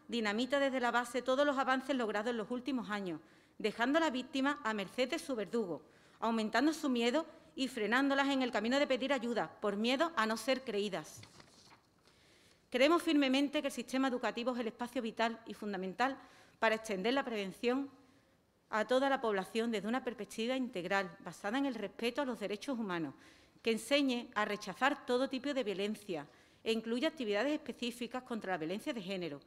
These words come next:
Estas medidas deben de formar parte del currículum escolar e iniciarse en la educación infantil, proporcionando a los centros educativos las condiciones que permitan llevar a la práctica programas eficaces, por lo cual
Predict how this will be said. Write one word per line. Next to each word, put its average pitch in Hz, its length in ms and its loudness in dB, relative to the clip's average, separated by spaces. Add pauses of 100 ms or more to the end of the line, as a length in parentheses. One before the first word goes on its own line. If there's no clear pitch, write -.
(420)
Estas 277 260 2
medidas 262 420 2
deben 240 240 2
de 277 80 0
formar 233 320 -4
parte 240 240 -2
del 285 140 0
currículum 220 460 -2
escolar 170 420 -2 (380)
e 220 80 2
iniciarse 254 500 0
en 320 60 0
la 285 60 2
educación 226 360 -4
infantil, 190 560 -4 (540)
proporcionando 226 540 0
a - 40 0
los 320 120 0
centros 311 280 4
educativos 247 520 0
las 262 80 -4
condiciones 233 500 -2
que 294 140 -4
permitan 220 520 -4 (360)
llevar 185 260 0
a 269 60 2
la 285 100 2
práctica 262 420 -2
programas 214 440 -2
eficaces, 175 680 -4 (520)
por 185 140 0
lo 180 120 -2
cual 285 320 6